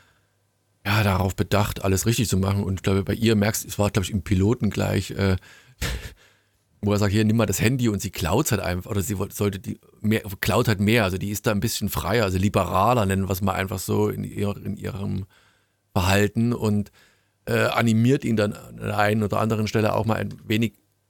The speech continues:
außerhalb der Grenzen der Legalität zu arbeiten. Und du merkst richtig so ein bisschen auch eher so als, als gestandener, er, er wird, betont das zwar immer wieder, das ist über sein Paygrade, also über sein, seine, seiner Gehaltsklasse.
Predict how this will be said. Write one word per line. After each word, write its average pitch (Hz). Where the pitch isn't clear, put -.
außerhalb 107
der 98
Grenzen 101
der 95
Legalität 98
zu 101
arbeiten. 95
Und 98
du 101
merkst 110
richtig 135
so 135
ein 117
bisschen 127
auch 110
eher 120
so 131
als, -
als -
gestandener, 127
er, 113
er 107
wird, 120
betont 143
das 143
zwar 131
immer 135
wieder, 127
das 113
ist 113
über 139
sein 113
Paygrade, 131
also 107
über 117
sein, 113
seine, 104
seiner 107
Gehaltsklasse. 131